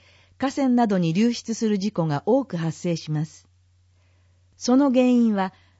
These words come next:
うっかりミスや老朽化による設備の故障などです。給油するときは目を離さず、バルブの閉め忘れに注意し、タンクや配管などの定期点検に努めましょう。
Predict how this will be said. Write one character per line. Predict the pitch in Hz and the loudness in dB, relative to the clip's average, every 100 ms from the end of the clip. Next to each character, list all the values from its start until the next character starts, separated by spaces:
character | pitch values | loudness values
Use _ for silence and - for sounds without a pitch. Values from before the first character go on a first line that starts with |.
| _ | _
う | 202 | -6
っ | |
か | - - 294 | -4 -4 -2
り | 294 | 0
ミ | 302 | 0
ス | - 202 | -2 -4
や | 165 - | -4 -6
老 | 175 262 | 2 2
朽 | 294 277 285 | 2 -4 -4
化 | 269 247 | -2 0
に | 233 | 0
よ | 220 | 0
る | 208 | -2
設 | 233 262 233 | -4 -6 -4
備 | 185 | -2
の | 156 | -2
故 | - 165 | -4 -6
障 | - 214 214 | -4 -2 0
な | 196 175 | -2 -4
ど | 131 | -6
で | 127 | -10
す。 | - _ _ _ _ _ _ _ _ _ _ _ - | -14 _ _ _ _ _ _ _ _ _ _ _ -4
給 | 254 | 0
油 | 254 247 | 2 0
す | - | -2
る | 233 | -4
と | 226 208 | -4 -6
き | 196 | -4
は | 170 - | -4 0
目 | 220 247 | 2 4
を | 190 | 2
離 | 143 165 170 | -2 -4 -4
さ | 165 | -6
ず、 | 143 - _ _ _ _ | -8 -12 _ _ _ _
バ | 196 214 | 0 2
ル | 262 | 2
ブ | 277 | 0
の | 247 | 0
閉 | 220 214 | 0 0
め | 262 | 2
忘 | 254 - 240 | 0 -4 -2
れ | 226 | 0
に | 220 | -2
注 | - 226 | -2 -2
意 | 185 | -2
し、 | 175 160 156 _ _ _ _ | -4 -8 -10 _ _ _ _
タ | 262 277 | -4 -4
ン | |
ク | 262 202 | -4 -2
や | 156 | -2
配 | 139 240 285 | -4 -4 -4
管 | 285 277 269 | -4 -4 -2
な | 247 | -2
ど | 190 | -2
の | 160 | -2
定 | 151 269 302 | -2 -4 -4
期 | - | -6
点 | 285 277 | -6 -4
検 | 202 175 | -4 -2
に | 147 | -4
努 | - 175 | -4 -4
め | 165 156 | -2 -2
ま | 151 | -4
し | - | -6
ょ | 143 | -8
う。 | 107 | -10